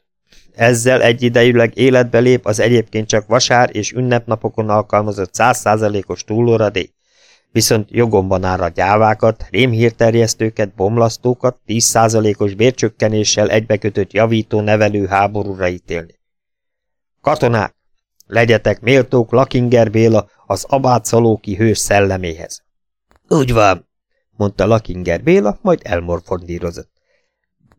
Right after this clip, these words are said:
"Bár tudnám, mit csináltam azon az átkozott abátszalókon."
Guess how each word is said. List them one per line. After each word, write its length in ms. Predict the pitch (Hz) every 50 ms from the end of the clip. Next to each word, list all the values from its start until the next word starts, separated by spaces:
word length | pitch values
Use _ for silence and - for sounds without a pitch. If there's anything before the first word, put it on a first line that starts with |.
| - -
"Bár 200 | - - - - _
tudnám, 440 | - 131 123 120 - - 113 110 104
mit 140 | 107 120 117
csináltam 580 | - - 113 113 - - 110 - - 110 110 110
azon 260 | 107 107 107 107 110
az 140 | 104 - -
átkozott 640 | - - 117 110 104 - - 104 104 104 101 - -
abátszalókon." 1040 | - 117 107 110 113 131 123 - - - 101 98 95 - - _ - - - _